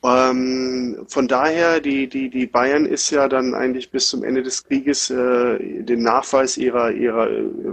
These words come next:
wirklich Überlegenheit oder ihrer Tauglichkeit dann etwas schuldig geblieben, weil sie ist ja dann bei größeren Schlachten, zu größeren Schlachten kam es ja dann nicht mehr.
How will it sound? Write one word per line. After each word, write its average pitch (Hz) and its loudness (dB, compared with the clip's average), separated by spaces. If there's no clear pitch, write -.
wirklich 123 -2
Überlegenheit 131 2
oder 123 -4
ihrer 117 -2
Tauglichkeit 131 0
dann 117 -2
etwas 123 -2
schuldig 151 2
geblieben, 135 -4
weil 127 4
sie 120 -4
ist - -2
ja 127 2
dann 117 2
bei 120 2
größeren 127 0
Schlachten, - -4
zu 120 -10
größeren 127 -2
Schlachten - -6
kam 123 2
es 156 -2
ja 143 4
dann 139 0
nicht 139 -6
mehr. 135 2